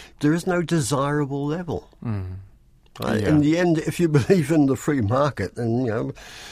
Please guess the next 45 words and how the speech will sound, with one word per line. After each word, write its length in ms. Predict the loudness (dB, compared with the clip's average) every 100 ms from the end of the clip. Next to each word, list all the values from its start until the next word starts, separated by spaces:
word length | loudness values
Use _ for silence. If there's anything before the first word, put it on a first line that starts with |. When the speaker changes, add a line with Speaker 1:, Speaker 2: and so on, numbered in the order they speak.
| -12 -2
Speaker 1:
I 100 | 2
know 260 | 4 4
that 200 | 2 0
at 160 | -2 -2
times 380 | -2 2 2 0
that 120 | -4
can 160 | -4
be 260 | -2 -2 -2
exceedingly 720 | -4 -6 -2 0 0 0 -2
difficult, 540 | -2 -4 -6 -6 -10 -10
and 380 | -8 -4 -4 -6
perhaps, 360 | -8 -8 -8 -6
uh, 320 | -2 0 -2 -4 -8
<laughs> 240 | -10 -10 0
and, 180 | 0 2
and, 340 | 0 2 0 0
and, 640 | 2 2 4 2 0 -6 0
and 140 | 0 0
at 80 |
times, 320 | 4 4 6 2
of, 320 | -2 -4 2
you 80 | 4
know, 220 | 4 0
such 260 | -2 -2 0
as 140 | 0
now 240 | 2 2
with 220 | 2 0 0
volatility, 720 | 0 0 0 0 0 -2 -4 -6 -18 -12
people 320 | 0 0 2 2
believe 320 | 4 4 4
even, 220 | 4 2
even 260 | 0 2 2
less 300 | 2 2 2
in 160 | 2
the 100 | 0
free 220 | -2 -4
market. 480 | -2 -4 -6 -8 -10 -20 -20 -20 -20 -16 -4
Uh, 240 | 0 2
but 260 | 2 0 -2
the 80 | -2
point 240 | 0 2
is 160 | 0 -2
that 180 | -6 -4
when 220 | 0 0
things 420 | 4 4 4 2